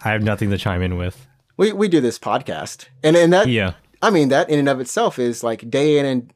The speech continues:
Speaker 2: and, <laughs> day in and day out, but week after week, you know, we, we, you know, we finish a show and we ask ourselves, like, "How can we make it better?" You know, like, e-, even in the ways that you've,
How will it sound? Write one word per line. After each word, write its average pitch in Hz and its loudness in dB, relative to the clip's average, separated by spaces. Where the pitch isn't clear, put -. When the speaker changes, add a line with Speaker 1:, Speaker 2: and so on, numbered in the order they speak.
Speaker 2:
and, 120 -12
<laughs> - -
day 113 -4
in 113 -6
and 104 -10
day 104 -8
out, 104 -6
but - -8
week 185 -4
after 143 0
week, 151 -2
you 123 -4
know, 110 -4
we, 127 -4
we, 117 -10
you 147 -12
know, 120 -2
we 120 -2
finish 147 -2
a 131 -10
show 170 0
and 131 0
we 120 -2
ask 117 -2
ourselves, 104 -10
like, 101 -8
"How 123 2
can 123 -4
we 117 -4
make 113 -6
it 104 -10
better?" 135 0
You 226 -4
know, 202 6
like, 185 2
e-, 214 -4
even 196 -2
in 180 0
the 160 0
ways 147 2
that 131 -2
you've, 131 -4